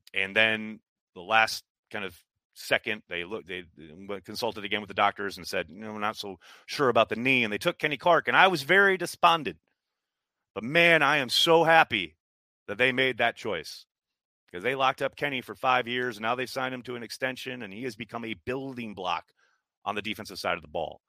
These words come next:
And that is what you are looking for in the first round. You're looking for those building blocks, those pillars of your roster. And just because you've signed somebody in free agency on a one-year cheap deal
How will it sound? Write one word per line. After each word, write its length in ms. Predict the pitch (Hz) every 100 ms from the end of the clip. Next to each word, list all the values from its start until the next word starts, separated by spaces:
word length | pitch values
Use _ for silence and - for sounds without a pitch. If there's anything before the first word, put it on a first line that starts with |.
| _ _ _
And 80 | 101
that 160 | 139
is 120 | 147
what 200 | 113 131
you 120 | 123 117
are 80 |
looking 260 | 113 120 107
for 200 | 92 92
in 60 | 85
the 80 |
first 260 | - 92 -
round. 320 | 95 80 - _ _ _ _ _
You're 140 | 90
looking 220 | 117 127 123
for 120 | 127
those 220 | 117 107
building 480 | 104 131 131 113 90
blocks, 340 | 85 78 -
those 160 | 98 90
pillars 720 | - - 147 113 82 80 - - _ _ -
of 160 | 98
your 160 | 117 110
roster. 580 | 98 120 131 - - - _ _ _ _ _
And 80 | 95
just 160 | 143 -
because 340 | - 156 135
you've 240 | 131 120
signed 300 | - 139 147
somebody 240 | 143 135 120
in 80 | 98
free 240 | 123 120
agency 360 | 135 113 - 104
on 60 |
a 80 | 90
one-year 380 | 101 127 117 110
cheap 320 | - 123 -
deal 340 | 135 110 87